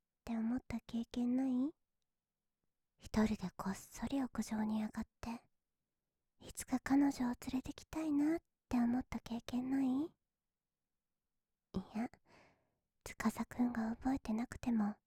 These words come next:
きっと思ってたはずだよ。だって私が司くんの心を覗いて、私が叶えてあげたんだから。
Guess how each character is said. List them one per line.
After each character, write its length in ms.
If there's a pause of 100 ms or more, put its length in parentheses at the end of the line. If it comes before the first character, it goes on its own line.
(600)
き 80
っ 40 (140)
と 80 (160)
思 100
っ 100
て 120
た 120
は 140
ず 100
だ 120
よ。 180 (1800)
だ 140
っ 20 (100)
て 120
私 400
が 140
司 380
く 160
ん 80
の 100
心 380
を 40
覗 400
い 120
て、 240 (880)
私 440
が 140
叶 340
え 60
て 120
あ 100
げ 140
た 120
ん 100
だ 120
か 140
ら。 160